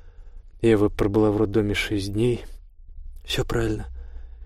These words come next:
Её девочка родилась раньше срока на две недели, хотя заведующая отделением неонатологии областного перинатального центра и объяснила Макару, что в тридцать восемь недель это нормальный доношенный ребёнок.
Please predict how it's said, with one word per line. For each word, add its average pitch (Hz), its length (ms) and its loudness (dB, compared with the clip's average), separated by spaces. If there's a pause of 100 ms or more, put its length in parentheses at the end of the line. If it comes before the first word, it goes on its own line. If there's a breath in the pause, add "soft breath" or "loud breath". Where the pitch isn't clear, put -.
(100)
Её 113 180 6
девочка 123 420 2
родилась 113 320 4
раньше 113 280 -2
срока 113 320 0
на 110 100 2
две 107 120 2
недели, 113 360 2
хотя 104 260 0
заведующая 113 560 2
отделением 110 560 2
неонатологии 110 680 2
областного 110 440 2
перинатального 107 580 2
центра 131 420 0 (360 loud breath)
и 131 160 0
объяснила 113 520 0
Макару, 104 440 0
что - 180 -2
в - 60 -6
тридцать - 320 0
восемь 113 240 0
недель 107 260 2
это 113 220 0 (400 loud breath)
нормальный 113 680 4
доношенный 123 600 2
ребёнок. 110 640 0